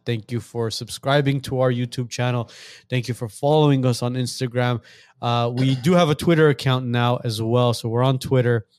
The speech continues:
Follow us on Twitter. Show some support. Show some love. We love every single one of you guys. Uh, other than that, everybody have a great week.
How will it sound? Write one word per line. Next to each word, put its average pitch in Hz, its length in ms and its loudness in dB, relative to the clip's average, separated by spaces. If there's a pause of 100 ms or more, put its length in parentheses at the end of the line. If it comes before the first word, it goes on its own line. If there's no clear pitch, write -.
(260)
Follow 139 300 4
us 131 160 2
on 123 140 0
Twitter. 117 600 0
Show 135 220 0
some 123 240 -6
support. 117 560 -6
Show 131 240 -2
some 117 260 -4
love. 113 240 0 (540)
We 113 80 -8
love 120 140 0
every 117 120 0
single 107 260 -6
one 110 120 -4
of 101 80 -8
you 104 80 -6
guys. 107 340 -4 (420)
Uh, 107 440 -4 (280)
other 131 140 0
than 143 200 0
that, 143 340 2 (340)
everybody 131 300 2
have 117 100 -2
a 110 60 -8
great 127 400 0
week. 143 540 0